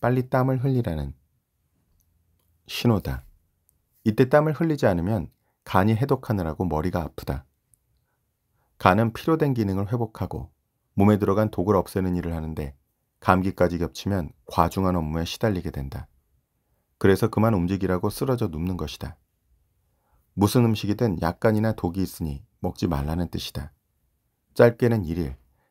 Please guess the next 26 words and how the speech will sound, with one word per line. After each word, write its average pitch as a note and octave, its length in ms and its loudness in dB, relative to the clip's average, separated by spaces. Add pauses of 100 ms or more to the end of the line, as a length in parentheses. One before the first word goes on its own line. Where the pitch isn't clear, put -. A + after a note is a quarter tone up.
(120)
길게는 G#2 380 4
삼 D3+ 260 -2
일만 C3+ 260 2
굶고 F#2 340 -4
누워있으면 E2+ 560 0
낫는다. D2 540 -8 (1120)
그러나 G#2+ 320 4
열 G2 160 6
내리는 A2 360 2
약과 D#2 420 -6 (400)
머리 G2 240 6
아픈 G2 220 0
것을 F#2 200 -2
없애주는 F2 480 -2
약과 D2 400 -10 (480)
팔다리 C3+ 380 4
쑤시는 B2+ 380 0
걸 A2+ 140 2
잊게 F#2 220 -2
해주는 F#2 320 0
약을 E2 260 -2
먹고 F2 280 -2
돌아다니면서 D#2 840 -4 (520)
계속해서 A2+ 500 2
독을 F#2+ 260 -2
먹으면 F2 460 -4